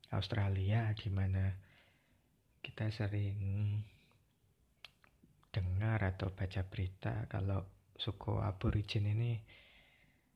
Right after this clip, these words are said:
sering bermasalah atau sering konflik. Atau misalnya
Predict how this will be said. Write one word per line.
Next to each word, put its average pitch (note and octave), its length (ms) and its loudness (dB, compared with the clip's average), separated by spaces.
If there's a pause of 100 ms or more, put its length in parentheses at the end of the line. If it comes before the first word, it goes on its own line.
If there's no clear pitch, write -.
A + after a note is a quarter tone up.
(360)
sering A#2 320 -2
bermasalah G2+ 720 0
atau G2 160 -4
sering F#2+ 320 -2
konflik. G2+ 560 -4 (880)
Atau A2 320 2
misalnya A2+ 420 2